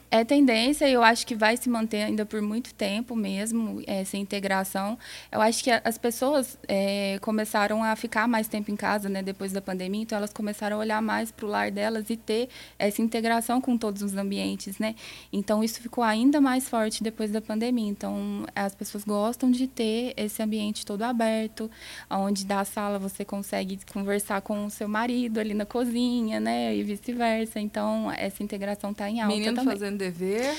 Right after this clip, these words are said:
Speaker 2: né?
Speaker 1: E você ali <laughs>
Speaker 2: Cozinhando ou fazendo alguma outra atividade, a televisão ligada, é aquela maravilha, né,
Speaker 1: É.
Speaker 2: gente? E o dia a dia?
Speaker 1: Enquanto você tá ali, você tá vendo alguém ali na piscina, então tá todo mundo se vendo. <laughs>
Speaker 2: Piscina,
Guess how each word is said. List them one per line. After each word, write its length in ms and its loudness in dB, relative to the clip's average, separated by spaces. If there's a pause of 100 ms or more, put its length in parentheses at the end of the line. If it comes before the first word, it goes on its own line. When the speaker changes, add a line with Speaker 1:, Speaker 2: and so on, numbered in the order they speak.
(100)
Speaker 2:
né? 340 2
Speaker 1:
E 140 4
você 340 6
ali 640 6
<laughs> 80 0
Speaker 2:
Cozinhando 560 6
ou 60 4
fazendo 360 2
alguma 360 2
outra 320 0
atividade, 720 2
a 40 -2
televisão 520 0
ligada, 500 -4
é 80 0
aquela 260 0
maravilha, 960 0
né, 80 8
Speaker 1:
É. 640 8
Speaker 2:
gente? 240 -6
E 40 -2
o 100 0
dia 220 0
a 20 -6
dia? 1080 -2
Speaker 1:
Enquanto 360 2
você 100 2
tá 140 0
ali, 180 2
você 120 -2
tá 160 4
vendo 200 2
alguém 240 0
ali 140 -2
na 120 0
piscina, 680 6
então 200 2
tá 140 0
todo 200 2
mundo 200 2
se 160 2
vendo. 360 2
<laughs> 100 -2 (1000)
Speaker 2:
Piscina, 720 4